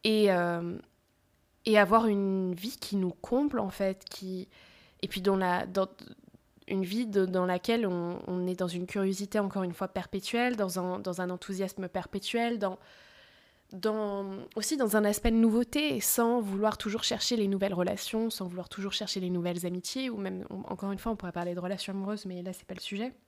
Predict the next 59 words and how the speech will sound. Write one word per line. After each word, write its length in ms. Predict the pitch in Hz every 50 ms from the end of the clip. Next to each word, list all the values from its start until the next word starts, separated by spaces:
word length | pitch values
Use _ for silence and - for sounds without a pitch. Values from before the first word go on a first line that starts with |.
| _ _ _ _ - - - - - - - - - - _ _ _ _ -
Euh, 200 | 208 202 196 196 -
sans 340 | - - - 262 269 262
être 140 | 285 269 247
dans 120 | 220 208 196
ce, 260 | - - 208 - -
dans 120 | 202 196
ce 140 | 190 - 220
truc 240 | 214 - 262 254 214
de 140 | - 202 190
toujours, 600 | - - - 233 220 226 240 247 254 254 226 202
euh, 600 | 185 180 175 175 170 165 165 170 170 165 90 92 - - -
avoir 280 | 190 175 185 185 -
plein 200 | - - 202 185
de 100 | 180 185 - _
potes, 380 | - 240 233 226 226 - - -
euh, 200 | 180 180 180 185
toujours 340 | 185 - - 196 196 208 196
à, 120 | 175 175 175
avoir 380 | - - 180 175 180 175 175
de 80 | 170 170
nouvelles 320 | 170 175 175 180 175 175
têtes 180 | - 220 220 202
dans 120 | 185 180
notre 180 | 180 180 170 175
vie. 180 | 196 226 247
Moi, 200 | 240 214 208 214
je, 180 | 202 - 180 170
je 140 | 160 170 175
parle 180 | - 196 196
pas 200 | - - 233 240
de 100 | 202 196
connexions 420 | - - 190 185 185 - - - 190
superficielles, 800 | - - - - 220 - - - - - - - 240 233 226 208
je 120 | 180 170
parle 220 | 160 175 180 180 170
de, 160 | 175 - - _ _ - - - - - - _
vraiment 280 | - - 190 196 202 214
de 40 | 208
profondes 460 | - - - 190 - 202 190 190 180
amitiés, 560 | 180 175 180 180 - - - 233 233 233 220
euh, 140 | 185 170 175 - - - - - - - - _ _
de 100 | - 185
gens 220 | 180 170 202 208
avec 220 | 208 190 180 180 175
qui 180 | - - 220
vous 80 | 190 180
vous 200 | 170 175 170 180
liez, 420 | 180 185 190 202 214 226 240 233 208
euh, 240 | 190 175 170 175 -
où 140 | - 180
il 60 | 185 185
y 40 |
a 100 | 175 170
vraiment 440 | 170 165 165 - 196 190 185 185 180
quelque 300 | 175 - 180 170 - 180
chose 160 | - - -
qui 160 | - - 196 -
se 60 | -
passe. 320 | - 240 254 247 - -